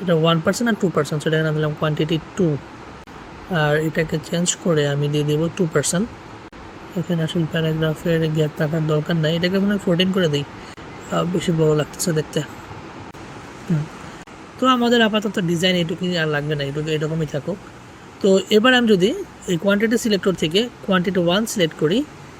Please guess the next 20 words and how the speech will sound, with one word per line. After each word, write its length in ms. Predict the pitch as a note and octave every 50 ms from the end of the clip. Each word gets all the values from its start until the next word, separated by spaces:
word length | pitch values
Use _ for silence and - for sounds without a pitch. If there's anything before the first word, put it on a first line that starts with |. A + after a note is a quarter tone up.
| - - -
এখানে 320 | G3+ F3 G3+ G#3 G#3 G#3+
যদি 200 | G3 G3 F#3 F#3
ইন্টারেকশনে 520 | F3+ F3+ F#3+ F3+ F3 E3 - F#3 F3 F3 E3
যাই, 240 | D#3+ D#3+ D3+ E3+
তাহলে 180 | E3+ E3 D#3+ E3+
দেখতে 240 | E3 E3+ E3 - F3+
পারবেন 220 | F3 F3 G3 G#3+
সেট 320 | G3+ - - - A#3+ C4 B3 - - - -
প্রোডাক্ট 340 | G3 F3 E3+ E3 - -
কোয়ান্টিটি 440 | - F#3+ E3+ E3+ D#3+ - D#3+ - E3+ D3+ -
টু। 160 | - E3 C#3 D#3 - -
এখান 220 | F3 D#3+ G3 G3+ F#3
থেকে 180 | A#3+ A3 A3+
আমি 120 | A#3 A#3+ A#3+ G3 E3
ওয়ান 200 | E3 F3 F3+ F3+
সেট 180 | - F#3+ E3
করে 180 | - - D#3+ D3+
দেবো, 240 | C#3+ C#3+ C3+ C#3 C#3 - - - -
রাইট? 180 | - E3 G3+ B3+ - - - - - - - - - - - - - -
And 180 | F#3 E3 E3 E3+